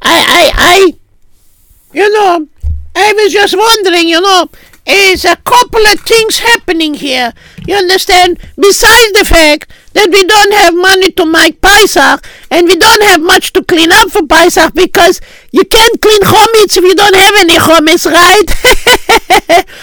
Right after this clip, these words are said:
Shaila Brocha Levatole when you go searching by Bedikas Chametz night. But you know, the Zach is what I want to say, is that, um, how should I say it better? Um, um, um, eh,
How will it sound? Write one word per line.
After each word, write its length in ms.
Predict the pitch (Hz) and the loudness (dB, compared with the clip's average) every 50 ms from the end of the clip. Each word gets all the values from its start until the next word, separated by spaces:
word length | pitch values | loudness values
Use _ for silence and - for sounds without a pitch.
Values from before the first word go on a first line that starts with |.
| - - - | -20 -20 -18
Shaila 460 | - - - 311 370 381 392 349 277 247 | -10 -4 -2 0 2 2 2 2 0 2
Brocha 340 | 370 370 370 - 330 320 | 2 2 2 2 2 2
Levatole 580 | 330 285 294 302 302 302 - 392 359 392 415 392 | 2 2 2 0 0 0 0 2 2 4 4 2
when 140 | 320 330 311 | 2 0 0
you 80 | 330 | -2
go 180 | 311 - 285 302 | 0 0 0 0
searching 540 | - - - 381 415 392 - - 339 311 277 | 0 0 0 0 0 0 0 -2 -4 -4 -2
by 160 | 262 294 294 | -2 -2 -2
Bedikas 500 | 269 240 277 254 320 370 311 381 320 - | -2 -4 -2 -2 0 0 0 0 -2 -2
Chametz 440 | - - 311 320 302 302 277 - - | 0 0 0 0 0 -2 -4 -4 -2
night. 400 | 285 427 480 480 427 339 262 - - - - - - - | 0 2 2 4 2 2 0 -4 -8 -16 -20 -20 -14 -4
But 260 | - 302 392 339 - | 0 0 2 2 2
you 120 | - 349 339 | 0 0 0
know, 360 | 349 440 480 494 415 349 262 269 - - - - - - - | 2 2 4 4 4 2 0 -2 -8 -16 -20 -18 -18 -8 -4
the 220 | - 320 339 359 | -2 0 2 2
Zach 300 | 320 359 392 403 370 - | 2 2 2 2 2 2
is 180 | - 415 381 330 | 2 0 2 2
what 180 | 381 339 302 254 | 2 0 2 2
I 120 | 302 311 | 0 2
want 340 | 285 320 381 453 466 415 370 | 2 2 0 0 0 0 0
to 120 | 415 381 | 0 0
say, 440 | - - 370 370 339 302 277 269 330 - - _ _ - - - - | 0 0 2 2 2 2 2 0 0 -2 -6 _ _ -20 -20 -10 -4
is 260 | 294 370 392 359 320 | 0 0 2 2 2
that, 260 | 302 381 349 339 294 - - | 2 2 0 0 -2 -2 -2
um, 280 | 349 320 330 320 311 294 - - - - _ - | 0 2 2 2 0 -2 -6 -12 -20 -20 _ -10
how 240 | - 320 320 381 | -4 -2 0 0
should 200 | 392 - 381 381 | 2 2 0 2
I 140 | 381 370 381 | 2 2 2
say 300 | 359 - 370 381 392 392 | 0 0 0 0 2 0
it 120 | 370 311 294 | 0 0 0
better? 380 | 330 339 330 302 277 277 240 - - - - - - - | 0 0 2 0 0 -2 -4 -6 -12 -18 -20 -20 -10 -2
Um, 460 | - 320 370 359 339 339 339 339 294 - - - - - | 0 2 2 4 4 2 2 0 -4 -6 -14 -20 -8 -4
um, 420 | 302 330 381 370 370 359 359 311 - - - - - - | -2 0 2 2 2 2 0 -2 -4 -10 -18 -20 -8 -2
um, 460 | - 285 359 359 349 349 339 349 311 - - - - _ | 0 0 2 2 2 2 0 0 -2 -6 -10 -20 -14 _
eh, 800 | - 262 302 302 302 349 349 330 311 302 302 294 294 302 311 285 | -2 0 2 4 4 2 2 2 2 2 4 4 2 2 2 0